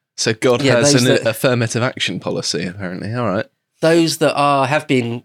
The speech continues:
Speaker 2: pure and, and been good, good Christians, um, th-, they'll be judged and, um, and they'll be sort of saved, or their souls will be saved. Uh, the kingdom of heaven will quite literally physically come down to earth.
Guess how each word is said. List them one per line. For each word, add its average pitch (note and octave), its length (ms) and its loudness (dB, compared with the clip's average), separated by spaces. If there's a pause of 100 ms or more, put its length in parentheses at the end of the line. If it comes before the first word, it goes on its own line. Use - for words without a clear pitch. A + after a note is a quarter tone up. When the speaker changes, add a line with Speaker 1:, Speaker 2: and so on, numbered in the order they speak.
Speaker 2:
pure G#2 400 -2
and, G#2 300 -4
and G#2 240 -8
been A2+ 180 -8
good, A2 300 -8 (320)
good G#2+ 160 -8
Christians, G#2 840 -10
um, G#2 340 -6
th-, C#3 160 -6
they'll C3+ 180 0
be B2 180 -2
judged G#2 880 -4
and, G#2+ 400 -14
um, G#2 460 -14 (840)
and G2+ 220 -6
they'll A#2 160 2
be A2+ 180 -6
sort - 220 -6
of - 80 -12
saved, G2+ 260 -6
or A2 60 -4
their A2 100 -4
souls A2+ 420 -2
will A2 80 -12
be G#2+ 100 -12
saved. G2 500 -10 (280)
Uh, F#3 120 0
the F#3 100 -2
kingdom A3 400 0
of F#3 100 -4
heaven D#3 560 -4 (480)
will D3 120 -6
quite D#3 280 -4
literally F3+ 340 0
physically E3 380 -4
come D#3 220 -4
down C#3 220 -2
to D3 180 -2
earth. - 400 -12